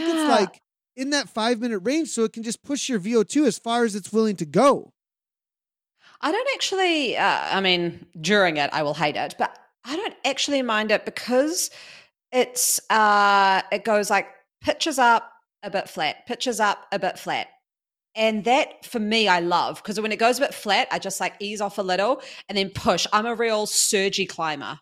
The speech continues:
Speaker 2: So what would you be, like, that's the, um, I don't know. I can't think of who in the pro peloton, but I don't like a consistent, I like surging and a bit of recovery, surging and a bit of recovery. So I do kinda like this one.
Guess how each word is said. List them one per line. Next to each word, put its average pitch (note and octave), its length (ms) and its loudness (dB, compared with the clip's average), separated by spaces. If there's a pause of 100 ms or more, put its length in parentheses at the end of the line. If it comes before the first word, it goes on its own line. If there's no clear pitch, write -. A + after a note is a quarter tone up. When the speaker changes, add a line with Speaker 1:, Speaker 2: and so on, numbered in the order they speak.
(100)
Speaker 2:
So F#3+ 200 -2
what F#3+ 180 0
would G3 120 -8
you G3 100 -4
be, F3 300 -2
like, E3+ 320 -2
that's - 280 -6
the, F3 280 -2
um, D#3 600 -6 (880)
I D3+ 60 -10
don't D3+ 100 -8
know. C#3+ 160 -4 (180)
I F#3 60 -2
can't G3+ 240 2
think F#3+ 120 -2
of F3 60 -4
who F3+ 120 -2
in D#3+ 80 -6
the D#3+ 60 -10
pro D#3 220 -4
peloton, D#3 420 -4
but - 140 0
I G#3 80 6
don't A3+ 180 4
like G#3 240 4
a G3+ 60 -6
consistent, F3+ 720 -4
I D#3 60 0
like F3 240 2
surging G#3+ 640 4
and F3+ 60 -2
a F3 40 -4
bit E3+ 100 -2
of E3+ 80 -6
recovery, D#3 400 -6
surging F3 480 -4
and D#3+ 80 -8
a E3+ 40 -8
bit E3 40 -4
of D3+ 60 -6
recovery. F3 360 -6
So F#3+ 120 -4
I F3 60 0
do F3+ 180 -4
kinda E3+ 240 -6
like D#3+ 220 -2
this - 180 -10
one. B3 160 -8